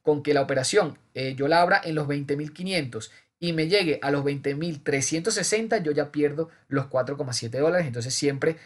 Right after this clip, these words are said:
yo trato de apalancarme como máximo veinte X, ¿ok? Que me parece un apalancamiento que te da un respiro para tú poder siempre obtener unas buenas ganancias, ¿ok? Entonces voy a colocar en conclusión la orden en long.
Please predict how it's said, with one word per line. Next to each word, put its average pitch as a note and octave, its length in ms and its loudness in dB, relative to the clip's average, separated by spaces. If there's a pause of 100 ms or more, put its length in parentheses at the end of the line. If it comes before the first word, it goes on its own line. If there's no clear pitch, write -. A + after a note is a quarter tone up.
(200)
yo C#3 160 2
trato D3 240 2
de D3+ 60 4
apalancarme C3 500 -2
como C#3+ 240 -6
máximo B2 560 -6
veinte A#2 460 -4
X, - 340 -20
¿ok? B2 120 -2 (100)
Que D3 80 -4
me C3+ 100 -6
parece A#2+ 240 0
un E3 80 0
apalancamiento E3 680 0
que C#3 120 -2
te C3+ 160 -2
da C#3+ 120 0
un F3 100 -2
respiro F#3 560 0
para C3 200 0
tú A#2+ 120 -10
poder C#3 180 -2
siempre D3+ 360 -2 (260)
obtener C#3+ 380 0
unas C#3+ 220 -4
buenas C3+ 260 -2
ganancias, A2 520 -8
¿ok? C3 80 0 (180)
Entonces C#3+ 560 -4
voy D3+ 240 6
a F3 80 6
colocar D#3+ 500 2
en C#3 120 -6
conclusión C#3 540 -2
la C#3+ 120 4
orden A#2 380 0
en C3 240 -4
long. A#3+ 260 4